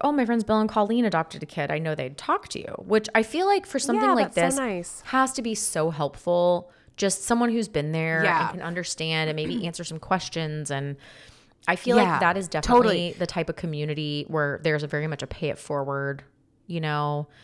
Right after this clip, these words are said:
Speaker 1: Um,
Speaker 2: This is not the same, but it reminds me of, like, immigrating to a different country.
Speaker 1: Oh, yeah.
Speaker 2: Where you're, like,
Speaker 1: Similar in
Speaker 2: you're
Speaker 1: a
Speaker 2: like,
Speaker 1: way,
Speaker 2: it's
Speaker 1: like, large, arduous process.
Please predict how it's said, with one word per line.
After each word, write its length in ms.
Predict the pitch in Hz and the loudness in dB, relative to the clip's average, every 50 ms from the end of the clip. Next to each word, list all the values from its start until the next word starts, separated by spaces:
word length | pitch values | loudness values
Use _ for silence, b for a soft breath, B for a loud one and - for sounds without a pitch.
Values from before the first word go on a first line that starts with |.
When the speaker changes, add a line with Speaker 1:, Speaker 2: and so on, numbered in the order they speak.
| b b b b _ | b b b b _
Speaker 1:
Um, 640 | - 165 156 147 143 139 139 135 131 131 135 139 143 b b _ | -2 0 0 2 0 0 -2 -4 -4 -6 -6 -8 -10 b b _
Speaker 2:
This 260 | - 196 220 220 - 269 | -2 0 0 0 0 0
is 400 | 269 277 277 269 240 - - - _ | 0 0 0 -2 -6 -10 -12 -12 _
not 320 | - 185 175 165 165 - - | -2 2 4 4 4 2 0
the 80 | 165 | -4
same, 500 | 170 - - - 147 151 156 180 240 277 B B B B B B _ | -4 -2 -4 -4 -4 -4 -4 -4 -4 -6 B B B B B B _
but 100 | - 185 | -6 -2
it 180 | 170 170 - - - | -2 -2 -4 -6 -4
reminds 440 | 180 185 185 180 175 175 180 185 - | -4 -2 -2 0 -2 -2 -2 -4 -4
me 140 | 233 226 | -4 -2
of, 160 | 220 202 185 185 | -2 -2 -4 -2
like, 380 | 170 160 151 143 143 - - _ _ | -4 -4 -4 -4 -6 -10 -16 _ _
immigrating 600 | - 180 170 175 170 156 165 160 156 151 156 151 151 | -6 -2 -2 -2 -2 -2 -4 -2 -2 -4 -4 -6 -6
to 140 | - 170 | -6 -6
a 40 | 151 | -4
different 340 | 139 143 143 - - 139 - | -4 -6 -6 -6 -8 -8 -8
country. 480 | - - - 147 139 - - 139 117 98 | -10 -8 -6 -6 -6 -6 -6 -6 -2 0
Speaker 1:
Oh, 180 | 233 262 277 254 | 4 4 6 4
yeah. 240 | 220 175 170 170 165 | 4 2 4 4 6
Speaker 2:
Where 140 | 170 165 160 | 4 4 2
you're, 180 | 160 170 170 | 0 -2 -2
like, 380 | 160 156 147 143 139 139 - - | -2 -4 -4 -4 -4 -6 -8 -6
Speaker 1:
Similar 800 | - - - - - 523 554 539 480 302 254 220 190 185 185 190 | -2 0 0 2 2 2 0 0 2 4 6 6 8 8 8 6
in 100 | - 240 | 6 6
Speaker 2:
you're 80 | 233 | 4
Speaker 1:
a 40 | - - | 4 6
Speaker 2:
like, 80 | - | 6
Speaker 1:
way, 340 | 220 254 269 220 160 - 151 | 6 6 6 6 4 2 0
Speaker 2:
it's 100 | 165 165 | 0 0
Speaker 1:
like, 280 | 170 170 170 170 - - | 0 0 -2 -2 -8 -12
large, 560 | 196 185 175 180 180 185 190 185 180 165 - - - | -10 -4 0 2 2 4 2 2 0 -4 -6 -4 -2
arduous 400 | 175 175 165 160 165 156 151 - | -2 -2 -2 -2 -4 -4 -4 -6
process. 920 | - - - 180 170 170 170 - - - - - - 170 - - - - | -8 -6 -4 -2 -2 -2 -4 -6 -8 -8 -8 -8 -8 -6 -8 -10 -10 -12